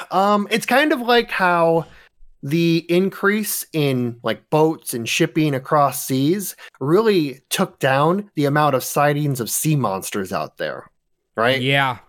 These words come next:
Speaker 1: All of a
Speaker 2: yeah.
Speaker 1: sudden, when there was boats everywhere, no one was seeing sea monsters. And almost like it was, you know, the fog of everything kind of lifted, and you kind of were like, "Oh, there's, it's just fucking water and fishies out here." You know, there's nothing,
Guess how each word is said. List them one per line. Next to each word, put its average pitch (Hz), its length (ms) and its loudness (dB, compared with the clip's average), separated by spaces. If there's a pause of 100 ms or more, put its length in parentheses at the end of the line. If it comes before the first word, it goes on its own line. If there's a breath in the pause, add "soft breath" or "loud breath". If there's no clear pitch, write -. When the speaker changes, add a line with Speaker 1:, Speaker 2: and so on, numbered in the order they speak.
(100)
Speaker 1:
All 185 200 4
of 190 60 4
a 196 40 4
Speaker 2:
yeah. 180 60 2
Speaker 1:
sudden, 202 360 4
when 165 180 4
there 160 120 4
was 143 160 0
boats 175 400 0
everywhere, 113 720 -2
no 147 180 2
one 156 140 2
was 143 120 -2
seeing 135 260 -2
sea - 160 -2
monsters. 113 420 -4
And 107 100 -2 (560)
almost 170 360 2
like 160 320 2
it 127 160 0
was, 123 400 -2
you 151 160 0
know, 95 320 -4 (460)
the 151 100 0
fog 160 460 2
of 120 200 2
everything 110 500 -2
kind 123 240 -2
of 98 140 -6
lifted, 104 580 -4 (140)
and 127 160 0
you 139 100 0
kind 139 260 0
of 131 80 0
were 127 180 0
like, 113 200 2
"Oh, 135 380 2 (300)
there's, 165 320 2 (260 soft breath)
it's - 240 0
just 190 260 -2
fucking 175 280 0
water 160 480 2
and 143 120 -4
fishies 120 500 -2
out 98 180 -2
here." 101 200 -6 (140)
You 135 120 -2
know, 104 160 -2
there's 147 240 -2
nothing, 135 460 -2